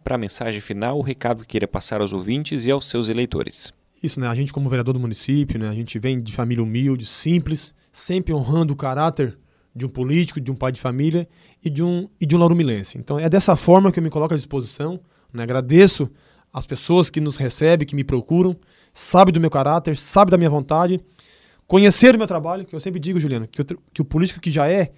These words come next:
Speaker 2: ele não precisa prometer nada, é só dizer o, o que ele fez. Então, é essa mensagem que eu levo também às pessoas que tão querendo me apoiar.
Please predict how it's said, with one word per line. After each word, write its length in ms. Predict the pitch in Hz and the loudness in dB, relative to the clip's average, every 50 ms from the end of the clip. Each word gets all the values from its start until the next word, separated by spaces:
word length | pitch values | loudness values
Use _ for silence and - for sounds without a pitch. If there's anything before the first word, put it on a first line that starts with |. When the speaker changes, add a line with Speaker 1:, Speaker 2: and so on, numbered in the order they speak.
| _ _ _ - | _ _ _ -6
Speaker 2:
ele 100 | 175 160 | -4 -4
não 40 | |
precisa 200 | 170 175 185 214 | -4 -2 -2 -2
prometer 280 | 165 175 165 151 151 135 | -2 0 -2 -2 -2 -4
nada, 240 | 123 113 107 113 127 | -6 -6 -8 -10 -10
é 60 | 127 | -10
só 160 | - - 175 185 | -8 -4 -4 -4
dizer 200 | 160 151 190 190 | -2 0 0 0
o, 120 | 196 196 _ | -2 -4 _
o 80 | - 196 | -10 -8
que 100 | 196 196 | -6 -6
ele 100 | 196 202 | -6 -6
fez. 440 | - - 131 98 107 - - - _ _ _ _ _ _ _ _ _ | -6 -8 -8 -8 -8 -12 -14 -16 _ _ _ _ _ _ _ _ _
Então, 160 | - - 143 | -8 -8 -8
é 60 | - - _ _ _ _ - 156 | -8 -8 _ _ _ _ -6 -4
essa 180 | 165 175 175 185 | -4 -4 -4 -6
mensagem 380 | 175 160 143 - 165 170 160 | -10 -8 -6 -4 -2 -2 -2
que 80 | 135 165 | -2 -2
eu 40 | 151 | 0
levo 240 | 143 151 165 151 143 | 2 2 0 0 -2
também 360 | 151 143 156 156 151 135 - - _ _ _ - | -2 -2 -2 -2 -2 -4 -8 -12 _ _ _ -18
às 80 | - | -12
pessoas 460 | - 147 131 - - 175 185 175 - | -8 -8 -6 -2 2 4 4 4 2
que 100 | - 156 | 0 -6
tão 160 | 143 - 165 160 | -2 -2 -2 0
querendo 220 | - 151 156 156 | 2 2 2 2
me 80 | 147 147 | 2 0
apoiar. 440 | 139 - 131 123 139 156 175 170 | 0 2 2 4 6 6 4 4